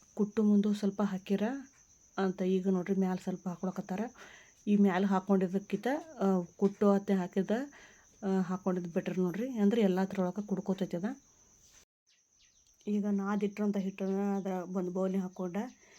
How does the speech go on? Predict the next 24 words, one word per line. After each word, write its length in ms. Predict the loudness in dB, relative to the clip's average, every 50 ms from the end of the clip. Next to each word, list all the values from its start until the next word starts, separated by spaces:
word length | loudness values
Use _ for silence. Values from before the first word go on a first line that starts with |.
| -20 _ _ _ _ _ _ -4
ನೋಡ್ರಿ, 260 | -2 -2 -2 -2 -4
ಮೊದಲೇದಾಗಿ 720 | -4 -4 -4 -4 -4 -4 -4 -2 -2 -2 -2 -2 -4 -4 -6
ಗ್ಯಾಸ್ 420 | -6 -6 -4 -4 -2 -2 -2 -4
ಸ್ಟವ್ 260 | -4 -4 -2 -2 -2
ಚಾಲು 220 | -2 -4 -4 -4 -2
ಮಾಡ್ಕೊಂಡ್ರೆ 800 | -4 -6 -6 -6 -6 -6 -4 -6 -8 -10 -12 _ -20 -20 -20 -20 -20 _ _ -2
ಅಜ್ಜಿಗೆ 640 | 0 0 0 0 -2 0 2 2 2 0 -2 -6 -16 _ _ -4
ಯಾವುದಾದ್ರೂ 500 | -2 -2 -2 0 0 -2 0 0 -2 -2
ಬಿ 380 | -2 -2 -2 -2 -2 -4 -10 _ -6
ಅದು 300 | -4 -4 -2 -2 -4 -4
ಗ್ಯಾಸ್ 400 | -4 -4 -2 -2 -2 -2 -2 -6
ಸ್ಟವ್ 420 | -6 -4 -4 -2 0 0 -2 -2
ತೊಳ್ಕೊಂಡ 480 | -4 -6 -6 -6 -4 -2 -2 0 0 0
ಮಾಡಿ 500 | 0 -2 -2 -2 -2 -2 -2 -2 0 -2
ಇಪ್ಪತ್ತು 340 | -2 -2 -2 -4 -4 -4 -8
ಹಚ್ಚಿದ 260 | -6 -6 -8 -4 -4 -4 -4 -4 -10 -20 -20 -20 -20 -20 -20 _ _ _ _ _ _ _ _ -10
ಅದು 180 | -8 -6 -4
ಹಚ್ಚಿ 200 | -6 -6 -2 -2
ಎಣ್ಣೆ 300 | 0 0 0 0 -2 -4
ಕೆಲಸ 260 | -4 -4 -6 -8 -6 -8 -8
ನೋಡ್ರಿ. 240 | -8 -8 -8 -10 -10 -12 _ _ _ _ _ _ _ _ -8
ಅದ 160 | -8 -4 -2 -2 -2 -2 -4 -8 -10 -12 -18 -18 -20 -12 -6 -4
ಫಸ್ಟಿಗೆ 440 | -6 -4 -2 -2 0 0 0 0
ಮಾಡೋದು 500 | 0 0 2 0 0 -2 -2 -6 -6 -8